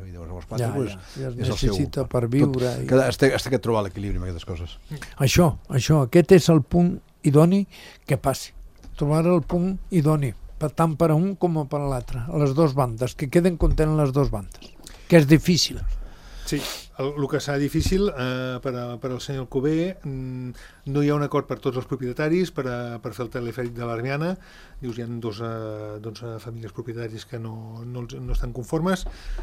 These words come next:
Speaker 3: Bé, veurem, doncs, a Canillo si o no, doncs, eh, finalment troben un consens per a, per tenir aquest telefèric per arribar fins al, al pont tibetà.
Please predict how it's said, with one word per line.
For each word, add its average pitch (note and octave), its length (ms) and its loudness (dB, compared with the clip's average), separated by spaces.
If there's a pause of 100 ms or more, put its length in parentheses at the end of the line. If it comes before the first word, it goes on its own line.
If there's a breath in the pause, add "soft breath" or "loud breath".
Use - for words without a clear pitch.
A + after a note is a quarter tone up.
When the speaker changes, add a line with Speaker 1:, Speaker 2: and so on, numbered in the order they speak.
(180 loud breath)
Speaker 3:
Bé, B2+ 240 -10
veurem, B2+ 540 -8
doncs, B2+ 200 2
a B2 200 -4
Canillo C3 360 -4
si C#3 260 4
o B2+ 120 0
no, D3 260 -4
doncs, B2+ 220 -6
eh, A#2+ 320 -4
finalment A#2+ 360 -8
troben B2+ 220 -6
un B2 100 -6
consens B2 380 -8
per C#3 140 -6
a, B2 180 -8
per A2+ 160 -12
tenir A#2 220 -10
aquest A#2+ 160 -12
telefèric B2 480 -8
per C3 140 -6
arribar A#2+ 260 -10
fins C3 200 -12
al, A#2 200 -10 (500 loud breath)
al C3+ 80 -12
pont A#2 160 -10
tibetà. B2 320 -8